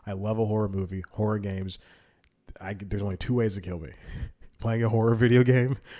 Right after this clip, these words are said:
or, uh, I can't swim, so throwing me into the deep end of a pool. <laughs> So,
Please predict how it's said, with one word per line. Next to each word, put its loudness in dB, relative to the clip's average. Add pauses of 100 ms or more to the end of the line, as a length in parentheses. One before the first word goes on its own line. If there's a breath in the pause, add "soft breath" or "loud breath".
(140 loud breath)
or, -4
uh, -8
I -8
can't -8
swim, -8
so -4
throwing -2
me -2
into -4
the -14
deep -4
end -4
of -14
a -14
pool. -12
<laughs> -20
So, 2